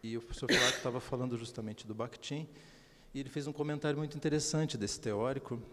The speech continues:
É, foi uma leitura muito pessoal do, do professor Faraco e também que eu absorvi. O Bakhtin, que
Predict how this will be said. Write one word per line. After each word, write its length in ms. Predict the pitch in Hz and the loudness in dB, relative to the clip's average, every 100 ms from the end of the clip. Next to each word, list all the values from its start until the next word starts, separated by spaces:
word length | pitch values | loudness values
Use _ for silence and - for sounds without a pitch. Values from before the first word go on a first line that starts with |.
| - - - | -16 -12 -6
É, 760 | 107 107 107 104 101 101 104 117 | -2 0 0 2 0 0 -4 -6
foi 160 | - | -2
uma 100 | 117 | 2
leitura 400 | 117 117 - 113 | 4 2 0 -2
muito 320 | 110 113 110 98 | 0 -2 -4 -6
pessoal 400 | 113 - 117 107 | -6 -4 0 0
do, 480 | 98 95 92 92 - 92 | 0 -4 -4 -6 -10 -8
do 140 | 95 | -10
professor 220 | 90 - 120 | -8 -6 -2
Faraco 380 | 135 139 156 | 0 0 0
e 40 | - | -4
também 340 | 156 151 147 | -4 -2 -2
que 160 | 143 139 | -2 0
eu 120 | 123 | 0
absorvi. 520 | 107 - 117 104 113 - - - - - - - - - - - - | 0 -2 -6 -4 -6 -8 -18 -20 -20 -20 -20 -18 -16 -16 -16 -18 -6
O 120 | 131 | -2
Bakhtin, 640 | 123 135 - 151 156 156 151 | 0 -2 0 0 2 0 -2
que 640 | - 117 113 110 107 120 | -4 -2 0 0 -2 -4